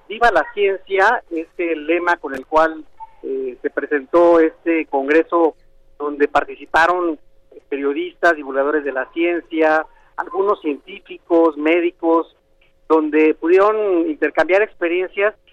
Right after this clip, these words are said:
sobre todo en cómo acercar la ciencia de una manera cada vez más lúdica, más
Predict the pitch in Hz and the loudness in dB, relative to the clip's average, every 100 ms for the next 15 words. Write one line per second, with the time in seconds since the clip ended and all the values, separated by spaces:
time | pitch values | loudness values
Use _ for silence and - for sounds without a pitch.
0 | _ _ _ 196 185 180 226 240 254 254 | _ _ _ 0 0 2 0 2 2 0
1 | - 170 165 160 - 214 240 247 254 240 | -4 -4 -4 -8 -2 0 2 0 -2 -2
2 | 175 160 - 160 156 180 185 202 - 160 | -2 -2 -4 -6 -2 2 2 0 -8 -6
3 | 147 147 175 180 175 185 175 185 165 151 | -6 -4 -6 -6 -4 -6 -2 -2 -2 -2
4 | 170 170 185 _ _ _ _ _ _ _ | 0 2 0 _ _ _ _ _ _ _
5 | _ - 190 196 190 185 190 185 175 180 | _ -2 2 2 0 0 0 0 -4 -6
6 | 214 208 196 - 180 180 - - 160 170 | -6 -8 -8 0 2 2 -2 -14 -6 -2
7 | 202 | -2